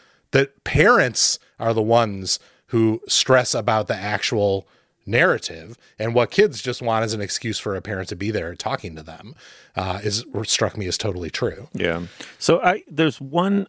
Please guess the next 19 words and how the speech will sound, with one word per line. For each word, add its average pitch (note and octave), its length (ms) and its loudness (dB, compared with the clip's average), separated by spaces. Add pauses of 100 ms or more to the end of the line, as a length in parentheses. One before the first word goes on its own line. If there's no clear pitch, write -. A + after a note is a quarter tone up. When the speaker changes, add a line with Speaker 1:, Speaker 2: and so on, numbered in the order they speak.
Speaker 2:
um, A#2+ 320 4 (180)
one C3+ 240 4
thing C#3 160 4
I A2 60 6
really A#2 400 4
respected G2+ 520 0
about E2+ 220 0
this D#2+ 180 -2
essay E2 420 2
is - 60 -4
she - 180 -4
didn't F#2+ 260 4
do F#2+ 140 0
the E2+ 100 2
lazy E2+ 460 4
thing, D#2+ 480 -2 (140)
um, E2 300 0 (120)
and E2 320 0
quote F2 400 4